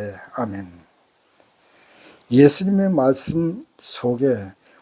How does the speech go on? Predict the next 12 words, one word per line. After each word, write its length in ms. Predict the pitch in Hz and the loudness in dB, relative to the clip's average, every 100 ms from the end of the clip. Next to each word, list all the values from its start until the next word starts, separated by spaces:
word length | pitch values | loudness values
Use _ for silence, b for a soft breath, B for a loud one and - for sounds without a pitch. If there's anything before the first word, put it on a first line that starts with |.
| b | b
우리에게 600 | 127 151 190 190 185 151 | 4 8 10 8 6 4
요구하시는 680 | 165 208 196 151 - 143 135 | 6 6 6 6 4 0 0
믿음의 380 | 165 208 185 165 | 0 2 2 2
모습이 480 | 156 180 - 165 135 | 2 4 4 2 -2
기록되어 360 | 175 190 180 | -2 -2 -2
있는 360 | 165 127 127 160 | -2 0 2 2
거 100 | 190 | 2
아닙니까? 640 | 131 135 156 143 101 - _ _ _ B B B B B B | 2 0 0 -6 -8 -16 _ _ _ B B B B B B
예수께서 640 | 160 196 262 247 233 202 | 6 6 4 2 2 4
요구하시는 680 | 175 160 160 139 143 139 135 | 2 4 4 2 0 0 2
믿음은 640 | 180 170 120 127 113 104 - B B B B | 4 4 4 -2 -4 -8 -16 B B B B
미래에 640 | 123 170 214 240 226 208 | 0 4 6 8 8 6